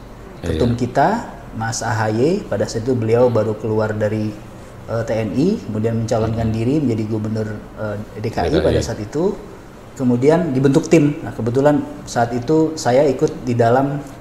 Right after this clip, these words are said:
Speaker 2: eh, yang membantu di timnya Ibu, gitu.
Speaker 1: Iya.
Speaker 2: Eh, singkat cerita, akhirnya dua ribu delapan belas pada saat didirikan Kogasma,
Speaker 1: Iya.
Speaker 2: saya dihubungi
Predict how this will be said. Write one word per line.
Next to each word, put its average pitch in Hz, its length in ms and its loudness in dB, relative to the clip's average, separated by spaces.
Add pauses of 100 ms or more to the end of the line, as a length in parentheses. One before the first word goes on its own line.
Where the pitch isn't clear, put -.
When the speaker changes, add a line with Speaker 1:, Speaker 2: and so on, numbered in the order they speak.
Speaker 2:
eh, 113 240 0
yang 120 160 2
membantu 120 480 4
di 127 160 2
timnya 120 320 2
Ibu, 110 320 -4 (240)
gitu. - 220 -12 (260)
Speaker 1:
Iya. 85 320 -2 (640)
Speaker 2:
Eh, 113 180 2 (400)
singkat 139 320 0
cerita, 147 380 4
akhirnya 151 340 4
dua 135 240 8
ribu 131 160 6
delapan 131 400 6
belas 156 240 6
pada 131 240 4
saat 127 240 2
didirikan 127 560 2
Kogasma, 131 720 4 (300)
Speaker 1:
Iya. 78 320 0 (400)
Speaker 2:
saya 143 340 6
dihubungi 139 1400 4